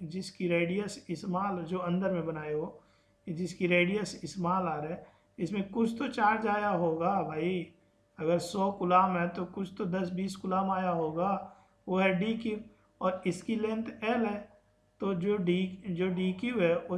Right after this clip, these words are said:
charge per unit volume और multiplied by छोटू वॉल्यूम, तो charge per unit volume रो और छोटू वॉल्यूम,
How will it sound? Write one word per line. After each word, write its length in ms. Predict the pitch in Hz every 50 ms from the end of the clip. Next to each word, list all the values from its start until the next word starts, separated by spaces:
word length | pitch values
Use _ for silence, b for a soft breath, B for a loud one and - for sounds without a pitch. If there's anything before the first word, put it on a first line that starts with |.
| 175 -
charge 400 | - 214 190 196 214 220 220 - - - -
per 160 | 208 208 226
unit 360 | 233 233 226 226 226 185 175
volume 400 | 170 160 165 156 160 165 170 185 202 - B B B B B B -
और 160 | - 175 170
multiplied 640 | 175 180 180 180 180 190 180 - 202 196 208 208 208
by 120 | 214 214 202
छोटू 280 | - 220 226 226 254 240
वॉल्यूम, 420 | 226 226 226 220 220 208 208 202 - B B B B B _ -
तो 60 | 220 -
charge 340 | - - 202 196 220 233 226 226 -
per 120 | - 220 220
unit 300 | 226 220 220 220 208 196 185
volume 420 | 190 196 196 196 196 202 196 190
रो 400 | 190 196 190 175 165 175 - B B B B B B B -
और 120 | 175 175
छोटू 340 | 175 - - 202 220 202 240 226
वॉल्यूम, 360 | 180 165 165 160 156 160 160